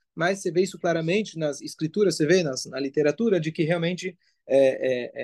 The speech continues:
é, a gente absorve a energia do animal, e por isso tem animais que a gente é kasher, tem anim-, animais que não pode. Por exemplo, o típico animal que a gente sabe que não se come, que é aquele animal, porque ele representa o orgulho, porque ele tá, a Torá fala, porque ele tem a pata fendida,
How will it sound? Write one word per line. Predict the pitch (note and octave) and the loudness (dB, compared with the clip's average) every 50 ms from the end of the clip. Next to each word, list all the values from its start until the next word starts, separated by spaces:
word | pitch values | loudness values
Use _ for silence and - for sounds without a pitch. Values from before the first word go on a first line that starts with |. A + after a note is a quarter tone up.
| A#2 A#2+ | -10 -12
é, | A#2 _ _ | -14 _ _
a | - A#2 - | -8 -6 0
gente | - E3+ E3 D#3+ F3 | 2 2 4 4 2
absorve | - - C3 - - - - - G3 G#3+ G#3+ F3+ D3+ D3 - | 0 0 -4 -4 -2 -2 2 4 6 6 6 4 2 0 0
a | - D3 | 0 0
energia | D3 C#3+ C#3 C3 B2+ D3+ D3+ - | 2 2 2 0 2 0 0 0
do | C3 | 0
animal, | B2 B2 A#2+ B2+ C#3 F3 B3 D4+ D4 _ _ _ - | -2 -4 -2 0 2 2 2 2 0 _ _ _ -10
e | F3 E3 | -8 -2
por | - F3+ F3+ | 0 2 2
isso | G#3+ G#3 - | 2 0 -4
tem | - F#3 E3+ | -6 -6 -4
animais | D#3 D#3 D3+ D#3+ D#3+ D3 C3+ - | -4 -2 0 2 0 0 0 -4
que | - - | -8 -8
a | - | -6
gente | D#3 D#3+ D#3 - C3+ - - | -6 -6 -6 -8 -14 -10 -2
é | - D#3+ D#3 | 0 0 2
kasher, | - C#3+ B2+ - - G3 A3+ D#4 F#4 - _ _ _ _ | 2 0 -2 2 2 2 4 2 0 -2 _ _ _ _
tem | - A#2+ B2 | -6 -4 -4
anim-, | C3+ C#3+ C#3 C#3+ | -4 -4 -4 -2
animais | D3 D#3 F#3 A#3+ C4 G#3+ - | -2 -2 0 -2 -2 -2 -4
que | G3+ | -6
não | G3+ F#3 | -8 -4
pode. | - F#3+ F#3 F3 D3+ D#3+ _ _ _ _ - | 0 0 0 0 -2 -10 _ _ _ _ 0
Por | G3+ G#3 | 0 2
exemplo, | G#3 F#3 D#3+ G3+ G#3+ G#3 E3 D#3+ D#3+ | 2 0 0 -2 -4 -4 -4 -8 -10
o | D3+ | -10
típico | - - B3 G#3+ F#3+ F#3+ - F#3 | -8 -10 -10 -10 -10 -8 -8 -8
animal | F3 E3+ F3 F3 E3 | -6 -4 -6 -6 -4
que | D#3 | -4
a | D#3 | -6
gente | E3 E3 - | -8 -4 -2
sabe | E3+ D#3 C#3+ - | -2 -2 -2 -2
que | - F3 | -2 2
não | F#3+ A3+ A#3 G3+ | 4 4 4 4
se | F3 - - | 0 -4 -6
come, | - F3+ E3+ D#3+ D3+ C3+ B2+ _ | 0 0 0 0 0 -4 _ _
que | - C#3+ | -10 -10
é | |
aquele | C3+ - F3 F3 E3 | -6 -4 -2 -2 -2
animal, | D3+ C#3+ C#3+ C#3 C3+ C3 C3 E3 B3 _ _ _ _ _ _ _ _ _ _ | -2 -4 -4 -6 -6 -4 -4 -4 -6 _ _ _ _ _ _ _ _ _ _
porque | - F#3 F3 E3 G3+ | 2 2 4 4 4
ele | G3+ F#3+ | 4 4
representa | D#3 F3 F#3 - F#3+ G3+ F3+ E3+ G#3+ C4+ C4 - | 4 2 0 4 4 4 6 4 2 2 2 0
o | G3 G3 | 2 2
orgulho, | G#3+ G#3+ G#3+ D4+ D#4 D4 A3 E3+ _ _ _ _ _ _ | 2 4 4 2 2 0 -2 -6 _ _ _ _ _ _
porque | - F3+ F#3+ F3+ | -6 -4 0 0
ele | G3 F#3+ F3+ | 0 0 0
tá, | - - A3+ A#3+ A#3 | 0 2 2 2 2
a | F#3+ - | 0 -4
Torá | F3 F3+ G#3 A#3 | -6 -6 -6 -6
fala, | A3+ - C4 B3 F#3 D#3 | -4 -4 -6 -4 -6 -8
porque | - C#3+ - E3 | -10 -12 -10 -10
ele | E3 D#3 | -10 -10
tem | D3 - - G#3+ A3+ A3 G#3 | -4 2 2 2 4 2 0
a | F#3 E3 | -2 -4
pata | - - G3 G3+ F#3+ F3 - D#3+ - | -2 0 0 2 2 0 -2 -6 -12
fendida, | - D#3 C#3+ C3 A#2+ B2+ B2+ C3 C3 D3+ F3 G#3 | -12 -16 -16 -16 _ -20 -16 -8 -6 -4 -4 -6